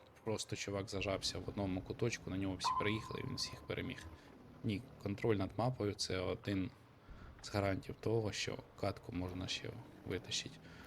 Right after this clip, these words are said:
Тут намагаюсь начекати Є третього, він не світиться, я взагалі не розумію, де він. Задумуюсь про те, що він може бути А Ф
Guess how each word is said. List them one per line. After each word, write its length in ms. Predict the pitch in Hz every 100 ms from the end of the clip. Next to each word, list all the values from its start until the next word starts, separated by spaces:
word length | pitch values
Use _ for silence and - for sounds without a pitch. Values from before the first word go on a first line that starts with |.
| - -
Тут 120 | 156
намагаюсь 460 | 156 151 143 147 131
начекати 460 | 131 - 131 127 123
Є 60 |
третього, 600 | 123 131 143 131 113 104
він 200 | 101 107
не 100 | 104
світиться, 580 | - - 117 120 110 -
я 220 | 95 98
взагалі 520 | 92 95 98 101 101
не 140 | 95 92
розумію, 500 | 90 90 90 90 90
де 240 | 98 104
він. 200 | 107 95 - - - - - - -
Задумуюсь 460 | 107 107 110 107 -
про 140 | 104
те, 120 | 104
що 160 | 101 101
він 140 | 98
може 260 | 98 98 95
бути 300 | 90 95 -
А 80 | 113
Ф 160 | 98